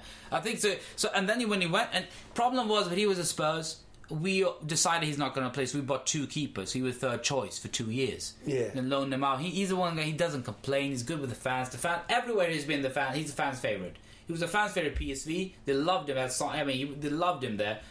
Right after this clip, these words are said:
Speaker 1: We bought into Spurs. Everybody loved him at Spurs, but then after a while got sick of it. That, "Okay, we can't just lose points because we like the guy."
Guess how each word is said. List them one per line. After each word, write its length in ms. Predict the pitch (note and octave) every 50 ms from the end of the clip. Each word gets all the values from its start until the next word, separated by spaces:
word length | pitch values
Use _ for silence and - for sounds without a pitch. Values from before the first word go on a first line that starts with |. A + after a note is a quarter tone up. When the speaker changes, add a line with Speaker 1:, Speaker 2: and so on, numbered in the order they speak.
| - - -
Speaker 1:
We 140 | F3 F#3+
bought 220 | E3 D3 D#3 D3 C#3+
into 160 | C#3 C#3 C3
Spurs. 460 | - - - D#3 D3 D3 D3 D3 - - -
Everybody 320 | - G3+ G#3+ G3+ G3 E3+ D#3
loved 300 | D#3 E3+ F#3+ G3 F3+ F3
him 100 | D#3 C#3
at 80 | B2+
Spurs, 280 | B2 - D#3 D3 C#3+ C3 -
but 160 | - B2 A#2+
then 140 | D3+ D3+ C#3+
after 300 | C3 C#3 D3 D3 - D3+
a 40 |
while 140 | D3 C#3 C3+
got 300 | C3 C3+ A2+ - - -
sick 200 | - - D#3 -
of 120 | C#3 B2+ A#2
it. 120 | A2 -
That, 120 | - A2+ A#2 A#2+
"Okay, 200 | A#2+ - G#2+ G#2
we 140 | A2 A#2+
can't 260 | A#2+ - C#3 B2+ B2 -
just 140 | A#2 A2
lose 180 | A#2 A#2+ A#2 A#2
points 300 | - - A#2+ A#2 A2+ A2
because 240 | - G2+ G2 G#2+ G2
we 80 | G2+
like 240 | G2+ A2 G#2+ G#2 G2+
the 80 | - F2
guy." 160 | D#2+ D#2 C#2+